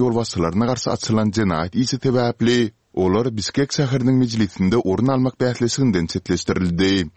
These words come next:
Bu ýagdaý Kyrgyzstanyň rejiminiň köp türlü pikirlere çydamsyzlygynyň ýeni bir alamat hökmünde görülýär.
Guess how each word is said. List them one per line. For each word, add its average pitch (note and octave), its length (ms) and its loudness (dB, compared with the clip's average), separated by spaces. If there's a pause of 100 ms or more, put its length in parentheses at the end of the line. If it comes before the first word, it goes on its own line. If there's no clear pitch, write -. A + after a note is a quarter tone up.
(220)
Bu G#2 80 2
ýagdaý B2+ 400 0 (100)
Kyrgyzstanyň G2+ 680 0
rejiminiň B2 580 2 (300)
köp - 220 -2
türlü B2+ 220 0
pikirlere G#2+ 500 0
çydamsyzlygynyň G2+ 880 0 (240)
ýeni C3 220 2
bir - 160 -2
alamat A#2 480 -2
hökmünde C#3 360 0
görülýär. F2+ 760 2